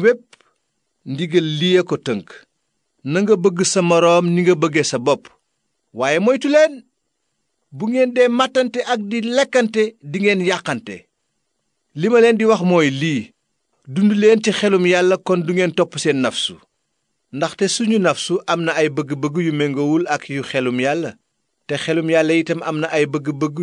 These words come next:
yu méngowul ak yu suñu nafsu. Ñoom ñaar dañoo juuyoo ci bépp fànn, ba tax lépp lu ngeen bëggoon a def, du ngeen ko man. Waaye bu ngeen toppee xelum Yàlla, nekkatu leen ci kilifteefu yoon wi.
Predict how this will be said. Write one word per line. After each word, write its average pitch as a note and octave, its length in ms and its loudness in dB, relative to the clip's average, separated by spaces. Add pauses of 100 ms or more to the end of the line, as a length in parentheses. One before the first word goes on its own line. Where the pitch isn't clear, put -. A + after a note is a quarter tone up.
yu D3 80 -4
méngowul D3+ 600 0
ak - 200 -4
yu D3+ 200 -2
suñu C#3 340 -6
nafsu. A#2+ 460 -6 (800)
Ñoom G#3+ 280 0
ñaar G3+ 260 0
dañoo D#3 300 0
juuyoo D#3+ 360 0
ci E3+ 140 -6
bépp D3+ 240 -4
fànn, B2 400 -4 (640)
ba C#3+ 160 -2
tax D#3+ 260 -4
lépp F3 240 2
lu F3+ 140 0
ngeen E3+ 300 0
bëggoon C#3 280 0
a A2+ 60 0
def, C3 460 -4 (540)
du A#2+ 120 -8
ngeen D3 180 0
ko F3+ 120 0
man. A#2+ 300 -4 (520)
Waaye E3 220 2
bu E3 120 -2
ngeen A#3+ 200 2
toppee F3+ 320 0
xelum C3 300 -2
Yàlla, A#2+ 360 0
nekkatu C#3+ 420 -4
leen C#3+ 220 -2
ci - 100 -12
kilifteefu F3 560 -2
yoon C4 240 2
wi. A#3+ 280 -8